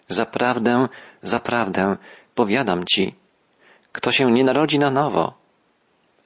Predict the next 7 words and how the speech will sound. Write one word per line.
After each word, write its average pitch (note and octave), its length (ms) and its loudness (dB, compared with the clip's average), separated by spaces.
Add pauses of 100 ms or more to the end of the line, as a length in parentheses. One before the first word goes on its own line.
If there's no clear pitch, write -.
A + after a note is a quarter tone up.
nie G2 120 4
może G2+ 240 2
nawet G2+ 380 0
ujrzeć A2 540 2 (300)
Królestwa - 520 -2
Bożego”. - 480 -4 (2000)
Wróćmy G#2 680 2